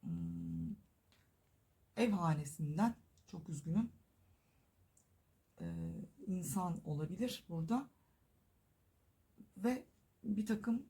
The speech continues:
e, negatif enerjiler söz konusu. E, diyor ki bu negatif enerjileri bozdur.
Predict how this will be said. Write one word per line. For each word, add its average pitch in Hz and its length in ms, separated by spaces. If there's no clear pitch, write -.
e, 185 320
negatif 196 380
enerjiler 165 640
söz - 380
konusu. 220 440
E, - 40
diyor 233 240
ki 202 160
bu 208 140
negatif 208 420
enerjileri 170 640
bozdur. 175 460